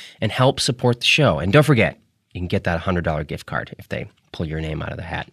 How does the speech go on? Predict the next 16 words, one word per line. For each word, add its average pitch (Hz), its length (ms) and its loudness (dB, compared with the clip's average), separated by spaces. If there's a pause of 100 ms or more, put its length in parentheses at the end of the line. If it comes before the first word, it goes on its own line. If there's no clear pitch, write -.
So 87 200 0 (340)
once 135 160 4
again, 107 300 4 (260)
that's 107 200 4
podsurvey 107 1200 4 (120)
dot 117 240 4
com 107 320 4
slash 101 480 2 (100)
Nate, 95 580 2 (440)
P 170 240 4
O 131 160 8
D 101 420 4
S 120 380 0
U 107 400 2
R 90 300 4
V 101 420 0